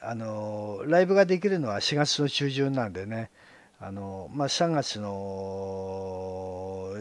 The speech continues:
時期、ちょっと伸ばしたい時にライブができないというのはちょっと残念なんだけどね。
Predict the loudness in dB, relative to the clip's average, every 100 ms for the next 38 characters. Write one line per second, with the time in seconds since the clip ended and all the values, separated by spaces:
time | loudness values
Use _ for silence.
0 | -6 -6 -8 -10 -2 0 2 0 0 -4
1 | -20 -20 -20 -20 _ -10 -2 4 6 6
2 | 6 4 -2 -2 0 4 4 4 4 4
3 | 4 2 0 -2 -4 -2 -2 -4 -2 -2
4 | -2 -4 -8 -8 -10 -8 -8 -8